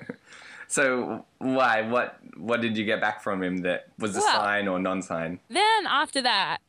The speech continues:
Speaker 2: my, like, I got on the bus with my coworkers to take us back to the station 'cause it was really far away from our work.
Speaker 1: Mm-hmm.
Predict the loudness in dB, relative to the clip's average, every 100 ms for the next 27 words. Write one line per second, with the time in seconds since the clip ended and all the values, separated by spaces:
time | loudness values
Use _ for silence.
0 | -4 0 2 2 2 0 -2 -2 0 0
1 | 0 -2 -2 -2 -2 -2 -2 0 0 0
2 | -4 -4 -4 -2 -2 -4 -2 -2 0 0
3 | -2 -2 -2 0 2 2 2 2 2 2
4 | 2 0 0 0 0 -2 -2 -8 -6 -2
5 | -2